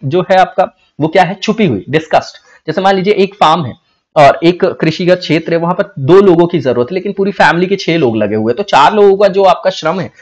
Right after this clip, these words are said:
वो वहां पर कैसा हो गया, वो बेरोजगार की श्रेणी में आ गया, क्योंकि उतनी जो है उनकी सीमांत जो आपकी उत्पादकता है वहां पर शून्य हो जाती है। तो जो दूसरा statement है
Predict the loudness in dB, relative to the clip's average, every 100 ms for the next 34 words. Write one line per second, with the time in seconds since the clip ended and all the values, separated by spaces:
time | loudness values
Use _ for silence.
0 | -14 -6 -2 0 0 0 2 4 2 2
1 | -6 -8 _ _ _ _ _ _ 0 4
2 | 4 4 4 4 2 0 0 0 0 0
3 | 0 0 -2 -2 0 -2 -2 -2 0 0
4 | 0 -4 -8 -4 0 2 2 0 0 0
5 | 2 0 0 -2 2 4 4 4 2 2
6 | 0 -2 -4 -4 -2 -2 -4 -6 -6 -8
7 | -8 -12 -14 -20 -12 -4 -2 0 -2 0
8 | -2 0 -6 -4 -6 -4 -4